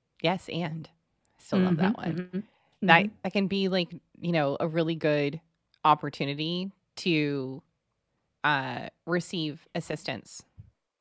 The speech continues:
Speaker 1: If somebody
Speaker 2: Mm-hmm.
Speaker 1: has a strength, not saying that it's better than yours or better, you know, good or bad,
Speaker 2: It just
Speaker 1: whatever.
Speaker 2: is.
Speaker 1: It just is,
Speaker 2: Mm-hmm.
Speaker 1: right?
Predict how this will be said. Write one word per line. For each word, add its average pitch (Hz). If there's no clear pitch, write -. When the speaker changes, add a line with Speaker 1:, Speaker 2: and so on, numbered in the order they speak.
Speaker 1:
If 156
somebody 160
Speaker 2:
Mm-hmm. -
Speaker 1:
has 139
a 170
strength, -
not 165
saying 165
that 135
it's 131
better 139
than 131
yours 131
or 120
better, 123
you 139
know, -
good 160
or 139
bad, 127
Speaker 2:
It -
just 143
Speaker 1:
whatever. 175
Speaker 2:
is. -
Speaker 1:
It 185
just 165
is, 165
Speaker 2:
Mm-hmm. 151
Speaker 1:
right? 165